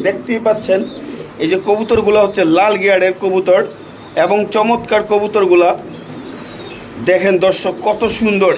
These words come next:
এই পেয়ারটা যদি কোনো দর্শক, কোনো ভাই নিতে চান, আজকের জন্য মাত্র, মাত্র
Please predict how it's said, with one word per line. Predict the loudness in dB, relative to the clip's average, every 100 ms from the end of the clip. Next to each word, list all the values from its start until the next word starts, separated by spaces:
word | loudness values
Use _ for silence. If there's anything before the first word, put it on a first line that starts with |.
| 0
এই | 0 0
পেয়ারটা | 2 0 2 0
যদি | 0 -2
কোনো | 0 2
দর্শক, | 2 2 0 -4 0
কোনো | 0 2
ভাই | 2 2 2 2 -4 -10 -16 -6
নিতে | 0 2 2 0
চান, | 0 0 -2
আজকের | -4 -4 -6 -6 -2 0
জন্য | 2 2 2 2 0 -2
মাত্র, | -2 -2 -2 -8 -20 -20 -18 -12 0 2 2 0 -12 -16 -16 -18 -8
মাত্র | -2 0 2 0 -2 -10 0